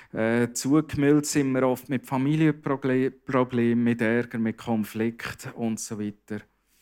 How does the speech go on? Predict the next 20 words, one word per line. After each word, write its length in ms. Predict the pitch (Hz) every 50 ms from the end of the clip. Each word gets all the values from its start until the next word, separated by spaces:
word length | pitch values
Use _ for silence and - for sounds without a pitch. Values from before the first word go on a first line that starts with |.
| _ _ _ _ _ - _ _ _ _ _ _ _
Aber, 300 | - - 139 139 - 165 156 160 - - -
ähm, 560 | 156 131 127 127 127 127 127 131 131 123 - _ _ _ _ _ _ _ _ _ _ _ _ _ _ _ _ _ -
etwas 460 | - 123 123 123 - - 123 - -
hat 140 | 127 113 131
da 260 | 123 117 113 117 113
vor 200 | 113 - - 107
allem 220 | 107 117 117 113 113
am 160 | 107 104 104
Familiengeburtstag 1300 | - - 113 110 117 123 131 123 120 110 101 - 107 101 107 107 - - - - 104 104 107 107 - -
mega 340 | 123 117 104 104 - 117 110
zu 180 | - - - 113
mir 220 | 107 107 101 101 - _
geredet, 600 | - - 104 101 113 _ _ _ - - - - _ _ _ _ _ _ _ _ _ _ _ _ _
äh, 380 | - 117 110 107 107 104 104 110 101 - - - _ _
wo 300 | 110 110 107 107 107 107
der 160 | 104 - 110 104
Vater 520 | - 117 104 117 - _ _ - 120 107 107 - - - _ _ _ _ _ _ _ _ _ _ _ _ - _
von 180 | _ - 110 107
der 100 | - 101
Simon 680 | - - 117 110 117 117 107 101 107 107 107 113 120